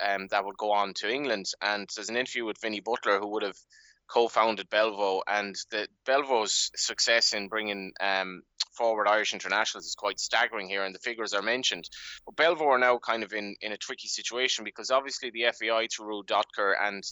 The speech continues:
its development has placed the emphasis on the League of Ireland clubs to produce the young players. So the likes of Belvo,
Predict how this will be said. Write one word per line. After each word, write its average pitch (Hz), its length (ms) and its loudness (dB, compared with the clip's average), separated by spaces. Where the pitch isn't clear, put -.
its - 220 -14
development 110 520 -4
has 101 280 -2
placed 123 200 0
the 131 80 2
emphasis - 280 0
on 113 120 -2
the 104 60 -8
League 107 180 -8
of 98 80 -10
Ireland 107 340 4
clubs 98 240 -2
to - 120 -10
produce 110 340 -10
the 104 100 -6
young 98 160 -2
players. 107 320 2
So 107 80 -6
the 107 80 -8
likes 123 260 2
of 110 60 -16
Belvo, 110 480 2